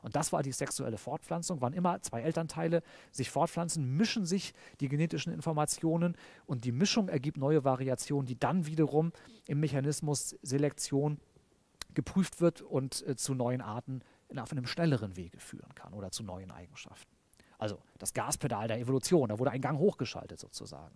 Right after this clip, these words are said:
Da ging's richtig los. Und das zusammen, komplexes Genom durch Energie, durch Membranmechanik und die schnelle Evolution, das war der Weg, die Autobahn zur Mehrzelligkeit.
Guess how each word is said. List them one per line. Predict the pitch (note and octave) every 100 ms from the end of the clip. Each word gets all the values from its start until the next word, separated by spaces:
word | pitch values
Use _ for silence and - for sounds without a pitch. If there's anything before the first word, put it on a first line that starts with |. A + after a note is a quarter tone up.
| -
Da | B2 D#3
ging's | D#3 C3+
richtig | C#3 C3+ B2+
los. | -
Und | B2
das | A#3 C4+
zusammen, | - D3+ D3 F3+ G3 - - -
komplexes | - A2+ F#3+ - F#3+ -
Genom | C#3 D3 E3+ F#3 F#3+ - - _
durch | - F3 G3+
Energie, | E3+ D3 B2+ D#3+ E3+
durch | C#3+ F3+ -
Membranmechanik | D#3+ C3+ B2+ D3+ D3+ - C#3 C#3+ - - - _ _ _ -
und | B3+ C#4+ -
die | F3
schnelle | - D#3 D#3+
Evolution, | D#3+ C#3+ C#3+ - D3 C#3
das | D3 D3+
war | D#3
der | C#3+ A#2+
Weg, | A#2+ D3 - - - -
die | C3+
Autobahn | - C3 C3 A2+ A2 A2+
zur | -
Mehrzelligkeit. | A2 G2 - - G2 - - -